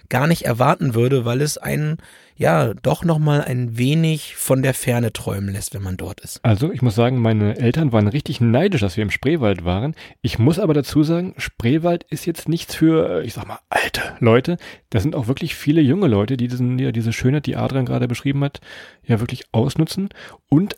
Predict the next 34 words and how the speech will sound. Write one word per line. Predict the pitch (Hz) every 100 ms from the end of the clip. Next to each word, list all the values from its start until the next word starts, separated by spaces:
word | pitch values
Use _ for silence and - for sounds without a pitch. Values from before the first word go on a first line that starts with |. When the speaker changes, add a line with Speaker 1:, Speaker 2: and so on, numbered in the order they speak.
| -
Speaker 2:
auch | 131 135
jetzt | - 147 - -
im | 143 131 117 101
Winter, | 170 233 104 120
ihr | 185
könnt | - 160 170
euch | 135
diesen, | 147 127 131 127
ja, | 127 113
diesen | 117 113 117 117
grünen | - 147 165 147 123
Dschungel, | 139 175 156
den | 156
es | 139
da | 135
gibt, | - - - - - -
jetzt | - - 143
noch | 135 -
plus | - 143 190 - - -
Schnee | - 139 135 180 196
vorstellen. | - 95 85 - 90
Und | 113 -
ich | -
meine | 123 123
nicht | 117 139
so | 139
ein | 127
Schneematsch-Mix | - 135 123 147 147 147 - 143 139 147 - - -
wie | 131
in | 151 143
Berlin | 131 139 131 170
oder | 160
irgendwelchen | 156 131 131
Großstädten. | 143 139 165 165